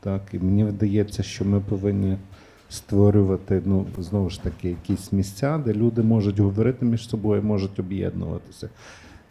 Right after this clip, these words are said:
Це може бути, ну, якби, ну, найкраще. От в моєму документі писано, це, що хаби повинні бути не окремо військовими, щоб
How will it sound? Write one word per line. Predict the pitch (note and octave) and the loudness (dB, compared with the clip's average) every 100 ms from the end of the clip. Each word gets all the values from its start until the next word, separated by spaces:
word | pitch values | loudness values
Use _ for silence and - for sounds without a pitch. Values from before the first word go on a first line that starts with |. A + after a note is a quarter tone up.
| - | -2
Це | A2+ | 2
може | A2 A2+ G#2+ | 4 4 4
бути, | G#2 A2 G#2+ G2+ F#2+ | 2 2 4 2 2
ну, | G2 F#2+ - | 2 0 -2
якби, | F2+ E2+ F2 F2 E2 - - - _ _ _ _ - G#2 | -6 -6 -10 -10 -12 -16 -20 -20 _ _ _ _ -16 -6
ну, | G2 | -4
найкраще. | F2+ G#2+ G#2+ A2 A#2+ B2+ - F2+ | 2 0 2 2 2 0 -4 -4
От | G2 F2+ - | -6 -8 0
в | A2 | 4
моєму | G#2+ G2 | 6 8
документі | F#2+ G2 G2 A2 D3+ F3+ - - - - - - - | 8 6 6 2 2 2 -2 -4 -8 -20 -20 -20 -2
писано, | A#2 - G2+ F#2+ F#2 F#2+ - - - - | 0 2 0 0 0 -4 -10 -16 -18 -10
це, | G2+ | -6
що | F#2 G2 G2 G2 | -2 0 0 0
хаби | - - A#2+ C3 B2+ | -8 -2 -2 0 -2
повинні | - G#2 G#2+ G#2+ | -2 0 2 2
бути | G2+ G#2+ G#2 F#2+ - - - - - - | 0 -2 0 -2 -4 -12 -20 -20 -20 -16
не | G#2 G#2+ B2+ B2+ | -6 0 2 2
окремо | A2 - A#2 A2+ G#2+ F2+ | 0 2 2 6 6 4
військовими, | G2 F#2 - A2+ A2 G2+ E2+ E2+ | 2 -2 -2 0 2 0 -2 -4
щоб | E2+ - | -6 -8